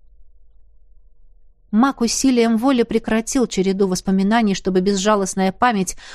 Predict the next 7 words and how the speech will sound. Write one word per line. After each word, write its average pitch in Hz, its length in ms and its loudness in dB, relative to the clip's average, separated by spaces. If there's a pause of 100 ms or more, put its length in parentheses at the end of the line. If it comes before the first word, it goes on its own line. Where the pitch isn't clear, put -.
услужливо 240 760 2
не 269 160 2
сменила 247 520 2
картинку 208 640 -2
панорамой 185 640 2
разрушенных 185 640 0
стен. 160 460 -2